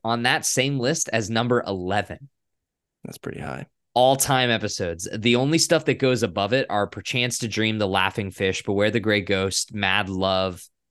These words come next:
Speaker 1: Robin's
Speaker 2: Mm-hmm.
Speaker 1: Reckoning one and two, Over the Edge, The Man That Killed Batman,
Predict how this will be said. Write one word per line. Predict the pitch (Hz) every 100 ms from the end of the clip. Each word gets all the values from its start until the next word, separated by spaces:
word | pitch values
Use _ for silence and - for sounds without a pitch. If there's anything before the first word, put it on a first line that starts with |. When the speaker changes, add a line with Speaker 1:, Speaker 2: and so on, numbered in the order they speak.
| -
Speaker 1:
Robin's | 110 117 110
Speaker 2:
Mm-hmm. | 107
Speaker 1:
Reckoning | 117 110 113 110 104
one | 107
and | 107 98
two, | 117 107 104
Over | 110 107
the | 110 104
Edge, | 104 104 104 101
The | 104
Man | 101 101 107
That | -
Killed | 110 95
Batman, | 98 98 92 95 95 95